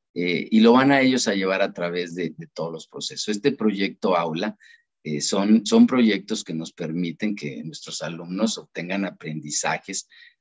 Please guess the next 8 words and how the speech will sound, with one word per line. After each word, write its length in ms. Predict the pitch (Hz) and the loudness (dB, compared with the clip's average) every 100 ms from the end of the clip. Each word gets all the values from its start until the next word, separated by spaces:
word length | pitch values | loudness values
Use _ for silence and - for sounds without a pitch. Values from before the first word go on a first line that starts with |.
| _ | _
a 140 | 104 | -4
través 420 | - 101 95 107 113 | 0 2 6 6 8
ya 140 | 120 | 6
sea 260 | - 104 101 | 4 2 4
de, 240 | 104 101 | 2 0
de 160 | 87 85 | -4 -6
problemas 720 | - 87 82 98 95 92 120 | -4 -4 -2 0 2 2 0
de, 180 | 98 80 | -2 -8